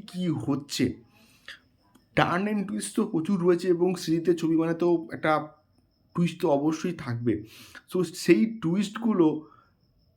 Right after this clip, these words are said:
শু-, শুধুমাত্র টুইস্টগুলোই কিন্তু নয়, itself সিনেমাটার মধ্যে প্রচুর ড্রামা এবং ইমোশনাল এবং কমেডি প্রচুর কিন্তু আছে। এবং আমরা <clears throat> এটার যখন ট্রেলারকে ড্রপ করা হ-, মানে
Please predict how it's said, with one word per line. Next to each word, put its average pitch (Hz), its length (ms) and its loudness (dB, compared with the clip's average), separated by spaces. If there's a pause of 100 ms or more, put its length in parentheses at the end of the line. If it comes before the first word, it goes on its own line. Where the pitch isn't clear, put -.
(360)
শু-, 175 340 4
শুধুমাত্র 214 500 0
টুইস্টগুলোই 214 600 2
কিন্তু 160 220 -2
নয়, 143 240 2 (640)
itself 226 680 4 (140)
সিনেমাটার 196 640 0
মধ্যে 175 640 -2 (1040)
প্রচুর 208 580 2 (500)
ড্রামা 143 640 0
এবং 151 340 -2
ইমোশনাল 175 560 0
এবং 175 300 -2
কমেডি 143 640 2 (360)
প্রচুর 185 380 0
কিন্তু 156 320 -4
আছে। - 300 -4 (600)
এবং 165 520 2
আমরা 156 440 0 (120)
<clears throat> 165 200 -2
এটার 165 220 2
যখন 175 280 -2
ট্রেলারকে 151 420 0
ড্রপ 143 220 2
করা 165 260 0
হ-, 160 180 -2
মানে 127 420 2